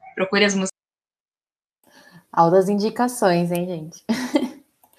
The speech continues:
Speaker 2: Ô, Polly, já que a gente entrou no assunto universidade,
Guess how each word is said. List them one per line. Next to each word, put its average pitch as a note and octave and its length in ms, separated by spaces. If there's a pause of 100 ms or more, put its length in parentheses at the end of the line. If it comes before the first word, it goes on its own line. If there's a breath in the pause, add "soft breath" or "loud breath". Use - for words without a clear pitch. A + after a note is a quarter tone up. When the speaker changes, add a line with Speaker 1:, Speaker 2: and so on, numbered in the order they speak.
(560 soft breath)
Speaker 2:
Ô, A#3+ 140
Polly, G#3 500
já G3 140
que G3 80
a B3+ 60
gente B3+ 200
entrou G#3+ 200
no G3 80
assunto F#3 500
universidade, F3 1300